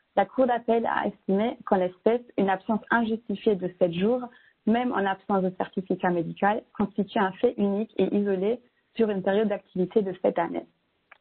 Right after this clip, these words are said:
En vertu des éléments du dossier, la Cour a dès lors confirmé le jugement de première instance en considérant que le comportement incriminé ne constitue pas une faute grave, rendant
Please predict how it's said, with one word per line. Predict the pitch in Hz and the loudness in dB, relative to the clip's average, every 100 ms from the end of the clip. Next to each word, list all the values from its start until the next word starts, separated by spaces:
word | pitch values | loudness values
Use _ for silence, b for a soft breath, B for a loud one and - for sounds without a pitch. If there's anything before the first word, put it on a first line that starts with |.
| _ | _
En | 226 | 0
vertu | 208 214 - 254 | 2 0 0 0
des | 233 202 | 2 0
éléments | 190 196 190 | -2 -2 -2
du | 175 | -2
dossier, | 170 170 214 240 - _ _ _ | -2 0 0 0 -4 _ _ _
la | 196 190 | -2 2
Cour | 254 220 | 0 0
a | 202 | 0
dès | 226 | 0
lors | 240 233 - - | 0 -4 -6 -2
confirmé | 262 262 226 214 214 - | -2 0 -2 0 0 0
le | 196 190 | 0 0
jugement | 196 196 202 196 | 0 0 0 0
de | 185 | -4
première | 180 - 180 - | -6 -2 -2 -2
instance | 165 - 214 240 254 - | -10 -2 -2 -2 -6 -4
en | 190 | -4
considérant | 185 196 185 180 190 214 - - | -2 -4 0 0 0 -2 -4 -2
que | 208 | -2
le | 180 | 0
comportement | - 247 226 220 208 208 | -2 -2 -2 -2 -2 0
incriminé | 196 196 - 190 185 202 240 b b b - | -2 -2 -2 0 0 -2 -4 b b b -2
ne | 202 | 0
constitue | 226 214 - 185 - 208 | 0 -2 -4 -6 -2 0
pas | 240 240 | 0 0
une | 202 | -2
faute | 196 185 | -2 -2
grave, | 175 196 233 233 233 B B - | 0 0 -2 -4 -8 B B -2
rendant | 208 208 226 | 0 2 0